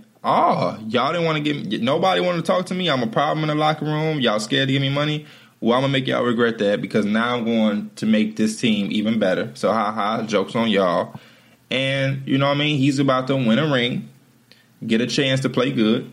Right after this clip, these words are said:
There's nothing wrong he's gonna be able to do. This, what the Warriors, he's gonna look perfect. He's not gonna, he, there's nothing he can do in that locker room. Um, all of his weaknesses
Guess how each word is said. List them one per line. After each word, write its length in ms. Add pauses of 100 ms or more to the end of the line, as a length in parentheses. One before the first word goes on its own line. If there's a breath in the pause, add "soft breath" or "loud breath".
(220)
There's 200
nothing 420
wrong 320
he's 160
gonna 160
be 120
able 100
to 60
do. 220
This, 380
what 240
the 80
Warriors, 400
he's 120
gonna 180
look 200
perfect. 480 (200 loud breath)
He's 160
not 240
gonna, 160
he, 160
there's 260
nothing 300
he 80
can 100
do 100
in 80
that 120
locker 260
room. 180 (880 soft breath)
Um, 580
all 220
of 80
his 140
weaknesses 640